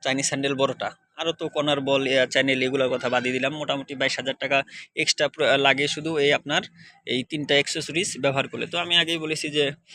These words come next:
আপনি যত আপডেট করবেন প্রাইসের, আহ, জিনিসের দাম তত আপনার বাড়বে। তো আমি মনে করি এটাই স-, আহ, সবচাইতে বেস্ট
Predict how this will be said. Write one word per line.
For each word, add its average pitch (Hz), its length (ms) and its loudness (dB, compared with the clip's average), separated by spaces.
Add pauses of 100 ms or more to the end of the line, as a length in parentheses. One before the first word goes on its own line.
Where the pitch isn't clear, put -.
(220)
আপনি 143 220 -4
যত 143 220 2
আপডেট 135 300 2
করবেন 170 360 -2
প্রাইসের, 135 540 -2
আহ, 127 100 2
জিনিসের 135 380 -2
দাম 131 160 0
তত 131 220 -8
আপনার 127 400 0
বাড়বে। 127 340 2 (880)
তো - 60 -10
আমি 180 160 -4
মনে 196 220 0
করি 185 180 -2
এটাই 170 260 0
স-, - 140 -6
আহ, 147 180 6
সবচাইতে 147 440 -2
বেস্ট 139 300 -2